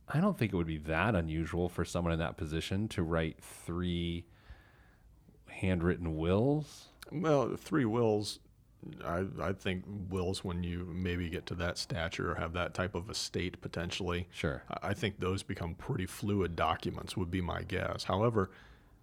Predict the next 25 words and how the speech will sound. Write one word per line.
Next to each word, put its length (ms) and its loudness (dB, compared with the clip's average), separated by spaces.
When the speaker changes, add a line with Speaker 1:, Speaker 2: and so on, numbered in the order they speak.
Speaker 2:
I 100 -2
would 160 2
have 220 -4
guessed 460 -4
that 220 -4
she 300 -4
had 360 0
a, 200 -2
a 140 -4
team 500 -2
of 140 -4
attorneys 640 -4
that 160 2
were 100 -4
helping 340 -2
her 120 0
with 180 0
all 180 0
sorts 300 -2
of 100 -6
different 260 -6
aspects 560 -4
of 200 -6
her 120 -2
business. 560 -4